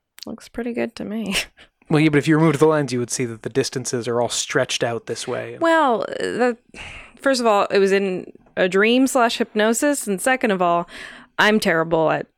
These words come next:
Speaker 1: any sort of height or distance or anything, so, I mean, you could just kind of vaguely remember it.
Speaker 2: Right, but then I still find it hard to believe that you'd even vaguely remember it correctly to,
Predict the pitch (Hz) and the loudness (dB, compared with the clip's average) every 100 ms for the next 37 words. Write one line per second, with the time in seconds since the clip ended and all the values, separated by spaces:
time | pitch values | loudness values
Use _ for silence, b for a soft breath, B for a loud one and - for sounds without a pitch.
0 | _ _ _ _ _ - - 190 175 185 | _ _ _ _ _ -6 -2 0 0 0
1 | 180 160 151 - 175 160 - - 165 170 | -2 -2 -2 -4 -2 -2 -2 -2 -2 0
2 | 170 - 175 160 - - - - - - | -2 -2 -4 -4 -4 -2 -2 -4 -10 -6
3 | 156 160 185 165 - 127 175 196 - 165 | 0 2 2 0 -4 -6 -6 -8 -4 -2
4 | 165 165 175 170 170 185 180 - - 175 | -2 -4 -4 -4 -2 -2 -4 -6 -6 -6
5 | 160 160 160 160 160 165 156 151 156 165 | -6 -4 -2 -2 0 -2 -2 -4 -6 -6
6 | 165 127 98 - _ _ _ b b b | -4 -2 -4 -8 _ _ _ b b b
7 | b b b _ _ _ _ 147 143 131 | b b b _ _ _ _ -2 0 -2
8 | 120 _ _ _ _ _ _ _ _ _ | -8 _ _ _ _ _ _ _ _ _
9 | _ _ _ _ - 160 156 190 147 - | _ _ _ _ -14 -6 -2 -2 -2 2
10 | 185 175 156 135 143 131 123 135 127 131 | 2 2 0 0 0 0 0 2 2 0
11 | 127 131 123 123 127 123 131 120 113 _ | 0 -2 -2 -2 0 0 -2 -2 -6 _
12 | _ - 131 131 151 160 127 - 139 127 | _ -8 -4 -2 0 2 0 0 0 0
13 | 120 - 110 - | 0 -6 -6 -8